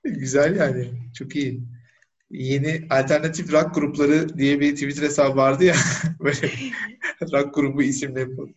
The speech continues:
isimleri diye. Ee, onlardan biri olabilir yani. Bizim yayınımızın adı da olabilir. Düşünelim. Bence bu kurallar evet mantıklı.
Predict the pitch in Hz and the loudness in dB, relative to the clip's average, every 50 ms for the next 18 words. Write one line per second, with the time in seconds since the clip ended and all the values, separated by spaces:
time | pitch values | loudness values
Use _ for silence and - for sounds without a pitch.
0 | _ _ _ - 131 127 - 131 127 127 127 123 120 123 123 120 123 123 - - | _ _ _ -8 -8 -8 -8 -6 -2 -2 0 0 2 2 2 2 2 0 -2 -8
1 | - - - - - - - - _ _ _ _ - - - - - - - - | -12 -16 -18 -20 -20 -20 -20 -20 _ _ _ _ -12 -10 -6 -6 -4 -4 -4 -6
2 | - - - _ _ - 135 131 131 135 135 135 131 147 147 147 143 139 147 147 | -8 -12 -20 _ _ -4 -4 -2 0 2 2 2 2 0 -2 -2 -2 0 2 2
3 | 143 143 143 143 147 151 151 147 135 120 117 117 113 120 123 - - - - - | 2 2 2 0 0 0 0 0 0 0 -2 -4 -6 -8 -10 -10 -12 -14 -16 -18
4 | - _ _ _ - 165 127 127 - 127 127 123 123 123 123 123 127 127 127 127 | -20 _ _ _ -16 -14 -14 -12 -8 -6 -6 -6 -6 -8 -8 -8 -8 -8 -6 -6
5 | 127 127 127 127 135 131 120 110 107 107 107 113 143 - - - _ _ _ _ | -6 -8 -8 -8 -6 -6 -6 -6 -6 -6 -6 -6 -8 -8 -12 -18 _ _ _ _
6 | _ _ _ _ 127 131 - - 165 170 170 143 127 127 131 139 165 165 160 - | _ _ _ _ -8 -8 -6 -4 -4 -4 -2 -2 -2 -2 -2 -2 -4 -6 -4 0
7 | 170 156 156 156 160 160 156 151 147 139 - 131 131 131 131 131 - - - 131 | 2 2 2 4 2 2 2 2 0 -2 -4 -6 -6 -6 -8 -10 -16 -6 -4 -2
8 | 123 120 123 123 | -2 -2 -4 -10